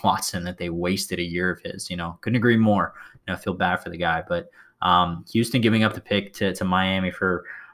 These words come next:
um, you know, Laremy Tunsil, uh, in that Laremy Tunsil trade there. So, uh, Miami, uh, you know, McShay's got Devonta Smith going here, which, you know, uh, getting the buddies back together,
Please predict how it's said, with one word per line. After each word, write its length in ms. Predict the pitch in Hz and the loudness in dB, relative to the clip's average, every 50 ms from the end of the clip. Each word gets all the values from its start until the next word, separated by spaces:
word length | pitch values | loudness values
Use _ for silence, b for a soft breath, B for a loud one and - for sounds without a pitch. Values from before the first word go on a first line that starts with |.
| B - | B 2
um, 440 | 92 90 90 90 85 85 85 85 - | 4 6 6 6 4 2 -2 -8 -8
you 100 | 98 92 | -6 -4
know, 140 | 90 87 87 | -2 -2 -2
Laremy 320 | 87 101 98 92 95 92 95 | -2 0 0 2 0 0 -2
Tunsil, 520 | - - 98 90 - - 92 87 - - _ - | -2 -2 -2 0 0 0 -2 -2 -2 -6 _ -4
uh, 120 | 98 90 90 | -4 -2 -2
in 100 | 92 92 | -2 0
that 140 | 95 90 90 | 0 0 0
Laremy 280 | 92 90 92 92 87 | 0 0 0 -2 -2
Tunsil 300 | - - 95 87 - 92 | -4 -6 -8 -8 -8 -10
trade 300 | - - - 92 87 85 | -8 -4 -2 -2 -2 -2
there. 180 | 87 85 82 82 | -2 -2 -2 -2
So, 380 | - - - 92 87 85 82 - B B B B B B | -4 -4 -4 -2 -2 -2 -4 -8 B B B B B B
uh, 160 | - 87 85 85 | -4 -2 -2 0
Miami, 640 | 92 92 92 95 98 98 98 98 98 98 95 92 | 2 2 4 4 4 4 2 2 2 0 0 0
uh, 220 | 90 87 87 85 87 - | 0 2 2 0 0 -2
you 140 | 101 95 | -2 -2
know, 120 | 92 90 80 | -2 -2 -2
McShay's 680 | 90 101 98 101 98 - - - 156 151 143 123 107 | -2 -2 -2 -2 -2 -2 0 2 4 4 4 4 2
got 360 | 107 95 92 95 90 87 - 95 | -2 -2 0 2 2 2 0 -2
Devonta 380 | 92 87 90 87 87 - 90 | -2 0 0 0 0 -2 -6
Smith 360 | - - - 92 87 85 - | -10 -8 -8 -6 -8 -6 -6
going 240 | - 95 92 95 95 | -4 -2 -2 -2 0
here, 340 | 101 98 95 95 92 95 - | 0 0 0 0 0 -2 -4
which, 360 | - 95 92 90 - - - - | -4 -2 -2 -2 -2 -6 -8 -6
you 80 | 95 | -4
know, 240 | 85 82 85 - - B B B B B B B B | -4 -4 -4 -4 -8 B B B B B B B B
uh, 160 | - - - 104 | -6 -6 -4 -2
getting 220 | 101 139 120 101 | 2 2 2 2
the 80 | 107 92 | 2 2
buddies 320 | 90 107 101 101 98 - | 4 4 4 4 2 0
back 220 | - 104 92 - | 2 0 0 0
together, 460 | - - 90 90 87 90 87 87 87 | 0 -2 0 2 4 4 4 2 0